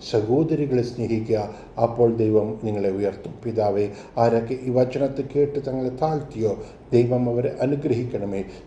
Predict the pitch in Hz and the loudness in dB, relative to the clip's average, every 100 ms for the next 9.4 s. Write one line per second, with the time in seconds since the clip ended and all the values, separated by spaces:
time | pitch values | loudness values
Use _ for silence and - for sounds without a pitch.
0 | - 123 131 139 135 139 135 123 123 127 | -4 0 2 0 0 -2 0 -2 2 2
1 | 117 117 127 147 151 143 131 123 143 156 | 4 2 2 2 2 0 -2 0 0 2
2 | 135 147 120 113 117 107 104 104 - - | 0 0 -2 -2 -2 -2 -4 -4 -10 -8
3 | 110 123 147 147 151 139 123 127 151 160 | 4 4 6 2 0 0 0 0 0 0
4 | 143 - 113 110 110 104 104 98 - - | -2 0 -2 0 -2 0 -2 -2 -8 -2
5 | 120 139 143 139 131 131 131 143 - 147 | 0 4 2 2 0 2 2 2 2 -2
6 | 139 131 135 143 151 143 147 131 127 123 | 2 0 2 2 2 2 -2 0 0 2
7 | 120 131 160 147 - 120 113 117 98 104 | 2 0 2 0 2 0 0 -2 -2 -4
8 | 98 - - - 131 156 156 151 135 123 | -6 -12 -16 -4 2 4 4 2 2 2
9 | 113 113 104 104 | -2 -6 -2 -2